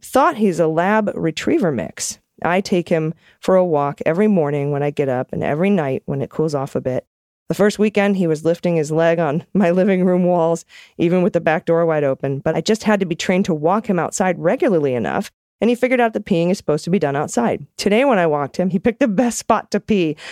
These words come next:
I have neighbors down the street that still have a Trump maga twenty twenty flag hanging at the end of their fence. The flag hangs low enough to touch the ground, and yeah, Shadow lifted his leg on that today.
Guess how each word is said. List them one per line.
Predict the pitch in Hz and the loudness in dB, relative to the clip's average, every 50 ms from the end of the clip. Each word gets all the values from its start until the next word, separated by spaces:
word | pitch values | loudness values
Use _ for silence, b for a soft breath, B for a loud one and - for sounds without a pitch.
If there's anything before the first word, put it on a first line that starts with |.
| B B B | B B B
I | 190 196 | 2 2
have | 202 202 | 4 4
neighbors | 208 202 208 196 214 214 | 4 2 4 2 0 0
down | 190 202 185 180 | 2 0 0 0
the | 175 | 0
street | - - 196 196 185 | -2 -2 -2 -2 -2
that | - 160 | -4 -8
still | - - 190 180 | -2 -2 -2 0
have | 160 185 151 | 0 -2 -2
a | 147 | -2
Trump | - - 190 170 - | -4 -2 -4 -4 -2
maga | 165 165 160 156 170 | -2 -2 -2 -2 -4
twenty | - - 170 156 151 | -4 -2 -2 -2 -2
twenty | 151 - 170 160 170 | -2 -2 -2 -2 -2
flag | 165 - 165 147 147 143 | 0 -2 -2 -2 -2 -2
hanging | 143 165 156 156 156 156 160 | -2 -2 -2 -2 0 -2 -2
at | 147 | -2
the | 151 147 156 | -2 -2 -2
end | 151 151 | 0 0
of | 147 | -2
their | 135 139 | -2 -4
fence. | 143 - 175 156 156 151 - - | -2 -2 -2 -2 -2 -4 -6 -6
The | - 143 | -8 -6
flag | - - 185 165 170 170 175 | -2 0 0 0 0 0 -2
hangs | 170 180 175 165 170 156 - | 0 0 0 0 -2 -2 0
low | 196 208 247 269 247 | 2 2 4 4 4
enough | 226 220 208 202 - | 4 4 2 2 0
to | - - | -4 -4
touch | - 208 196 - - | -2 -2 -2 -2 -4
the | - - | -10 -2
ground, | 190 226 233 226 214 208 190 185 185 | 0 2 2 4 2 2 2 2 2
and | 175 170 165 165 165 147 | 2 2 2 0 0 0
yeah, | 147 143 127 123 120 120 117 123 | 0 0 0 -2 -4 -6 -6 -6
Shadow | - - 147 143 139 139 | -2 -2 -2 0 0 -2
lifted | 135 135 135 - - | -2 -2 -4 -4 -4
his | 139 139 135 | -6 -4 -2
leg | 139 143 139 139 139 | -2 -2 -2 -2 -2
on | 135 123 123 123 123 | -4 -6 -6 -6 -6
that | 131 131 - - - | -6 -6 -6 -8 -6
today. | - 135 - - 64 55 67 | -6 -4 -2 -2 -2 -2 -4